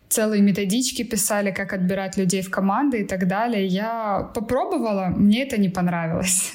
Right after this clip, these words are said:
<laughs> потому что, а, люди могли, да, быть очень хороши в той или иной области, но у нас просто с-, вот именно конкретно на каком-то, да, эмоциональном уровне, ну,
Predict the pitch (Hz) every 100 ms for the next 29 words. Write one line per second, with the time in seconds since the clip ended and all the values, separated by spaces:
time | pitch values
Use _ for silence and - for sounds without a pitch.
0 | 254 - - 330 - 240 226 269 247 285
1 | 285 - 226 226 - - 320 - - 208
2 | 202 208 269 262 240 233 240 254 247 -
3 | - 202 214 208 180 190 208 - - 214
4 | 208 - 202 190 190 185 175 - _ _
5 | - - - - 214 233 - 311 302 226
6 | 208 202 196 196 269 415 262 208 - 196
7 | 214 254 415 - - 277 - 226 - -
8 | 202 185 214 202 185 180 - - - -
9 | 208 196 220 233 220 196 - 190 220 208
10 | 185 214 220 190 185 220 220 208 190 196
11 | 320 359 208 196 302